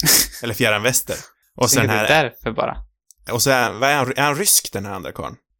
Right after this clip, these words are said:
Speaker 2: Eller är han tysk?
Speaker 1: Ah, jag tror han är dansk.
Speaker 2: Är han dansk till och med? Ännu
Speaker 1: Eller
Speaker 2: en
Speaker 1: att det är en dansk skådespelerska. Eller skådespelare. <laughs> Eh, han är med typ i den här Under sanden,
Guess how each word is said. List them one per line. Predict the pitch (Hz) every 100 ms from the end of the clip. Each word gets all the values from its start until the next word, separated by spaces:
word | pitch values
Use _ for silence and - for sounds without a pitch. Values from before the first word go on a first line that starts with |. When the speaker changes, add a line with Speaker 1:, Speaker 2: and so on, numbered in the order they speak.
| _ _ _ - -
Speaker 2:
Eller | 120
är | 117
han |
tysk? | - 156 - -
Speaker 1:
Ah, | 120 123 127 131 131 135 135 135 135 131
jag | 127 123
tror | 139
han | 185
är | 185 165 160 139 131
dansk. | 165 196 - - - - -
Speaker 2:
Är |
han | 123 107
dansk | 139 156 98 -
till | 104
och | -
med? | - - _ -
Ännu | 127 123 151
Speaker 1:
Eller | 117 143
Speaker 2:
en | -
Speaker 1:
att |
det | -
är | 135
en | 131
dansk | 156 196 - - -
skådespelerska. | 151 123 - - 165 - - - - -
Eller | -
skådespelare. | - - 120 117 - - 123 104 117 -
<laughs> | - - - - _ -
Eh, | 127 110 104 101 110 - _ _
han | 127 123
är | 135
med | 135 123 120
typ | - 117
i | -
den | 110
här | 110
Under | 120 117 117
sanden, | - 147 131 107 113